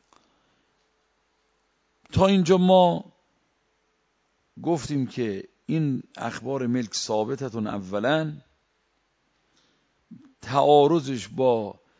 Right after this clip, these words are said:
روایت اقامه عشرة ایام و استیتان تعارض عام و خاص مطلقه.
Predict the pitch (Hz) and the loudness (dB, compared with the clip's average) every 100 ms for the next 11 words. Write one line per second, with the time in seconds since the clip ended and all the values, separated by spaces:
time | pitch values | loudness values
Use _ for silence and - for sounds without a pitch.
0 | _ 120 113 131 131 123 123 127 120 117 | _ -8 -4 2 2 2 0 -2 -4 -4
1 | 110 117 120 120 117 113 123 117 117 120 | -2 -2 -2 -2 -4 -4 -4 -6 -6 -6
2 | 120 117 110 120 117 110 110 - 120 110 | -4 -4 -4 -4 -4 -6 -6 -6 -6 -6
3 | 147 180 196 185 165 _ _ _ - 127 | 0 2 4 2 -4 _ _ _ -6 -2
4 | 127 123 131 139 127 120 113 110 95 175 | 0 0 0 -4 -4 -2 -4 -4 -2 0
5 | 190 - 180 180 165 160 _ - _ _ | 0 2 4 4 2 -4 _ -20 _ _
6 | 101 98 - 107 95 71 | -8 -8 -6 -6 -6 -10